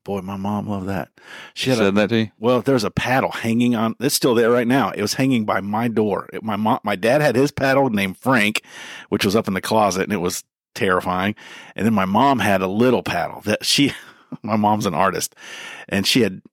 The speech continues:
Speaker 1: like, you know what toll,
Speaker 2: Decorated
Speaker 1: toll
Speaker 2: it?
Speaker 1: painting is? Yeah. So she had painted, like, hearts on it and, like, these little curly cues and, and vines. But then the verse that
Speaker 2: How
Speaker 1: she
Speaker 2: nice.
Speaker 1: painted on it was, "Spare the rod,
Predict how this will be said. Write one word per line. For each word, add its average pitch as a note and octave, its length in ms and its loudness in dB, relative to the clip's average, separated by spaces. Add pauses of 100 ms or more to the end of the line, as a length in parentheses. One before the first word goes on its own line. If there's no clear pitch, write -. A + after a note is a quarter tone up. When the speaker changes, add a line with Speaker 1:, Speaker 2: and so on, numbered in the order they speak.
Speaker 1:
like, G#2 180 -6 (120)
you B2 100 -2
know A#2 120 4
what G2+ 180 0
toll, - 220 2
Speaker 2:
Decorated B2+ 380 2
Speaker 1:
toll C3+ 120 4
Speaker 2:
it? D3 80 0
Speaker 1:
painting D#3 320 4
is? D#3 260 4
Yeah. A#2 160 4
So A2 140 -2
she C#3+ 180 0
had A#2+ 160 0
painted, B2 320 2
like, G2 200 0
hearts G2+ 400 -4
on G2 260 -2
it G2+ 220 -2
and, F2 180 -8 (360)
like, F#2+ 200 -6
these G#2+ 180 -2
little G#2 200 2
curly G#2+ 400 0
cues G#2+ 540 2
and, F#2+ 260 0
and F#2+ 180 -2
vines. G#2 640 2 (340)
But G2+ 120 -4
then C3 140 2
the A#2+ 80 4
verse B2+ 540 2
that A2+ 140 -4
Speaker 2:
How A2+ 40 -2
Speaker 1:
she A2+ 60 -2
Speaker 2:
nice. A2+ 240 2
Speaker 1:
painted C#3 220 2
on A2 140 2
it - 60 0
was, A2 220 2
"Spare A2 380 -2
the C3+ 100 2
rod, C3+ 480 4